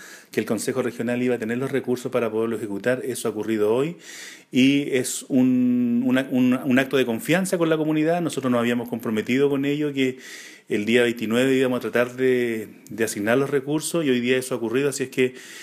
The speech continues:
lo recibimos con la alegría, pero también decirles a ellos que este es un proceso, que hoy día viene la licitación, que hoy día viene, eh, una firma de convenio entre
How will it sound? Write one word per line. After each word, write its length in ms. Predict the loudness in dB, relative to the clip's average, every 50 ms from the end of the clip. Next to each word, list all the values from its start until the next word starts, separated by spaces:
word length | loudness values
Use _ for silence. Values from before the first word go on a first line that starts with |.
| -18 -20 -14 -6
lo 180 | 0 2 2
recibimos 440 | 2 2 0 0 0 2 2 0 0
con 100 | 0 0
la 80 | 0 2
alegría, 420 | 2 2 2 2 2 2 2 2
pero 140 | 2 2 2
también 640 | 2 2 0 0 2 2 2 2 2 2 -2 -2 -2
decirles 400 | -2 -4 -4 -2 0 0 0 2
a 80 | 2
ellos 220 | 0 0 0 -2 -2
que 80 | -4
este 160 | -6 -4 -2 -4
es 40 |
un 60 | -4 -2
proceso, 560 | -6 -6 -2 0 0 0 0 0 -6 -6 -2
que 80 | 0
hoy 60 | 0 0
día 240 | 0 0 0 0
viene 200 | 0 -2 -2 -2
la 80 | -2 -2
licitación, 680 | -4 -4 -8 -8 -8 -8 -8 -4 -4 -2 -2 -2 -2 -2
que 80 | -4
hoy 60 | -2
día 140 | -2 0 0
viene, 480 | 0 0 0 0 0 0 -2 -4 -6 -8 -14 -20 -20 -18 -20 -20 -20 -16 _
eh, 100 | -6 -2
una 200 | -2 -2 -2 -2
firma 540 | -2 -2 0 0 2 2 2 0 -2 -2 -2
de 100 | -2 -2
convenio 500 | -2 -2 -4 0 2 2 2 4 2 -2
entre 600 | -4 -4 -2 0 0 2 2 2 0 -2 -4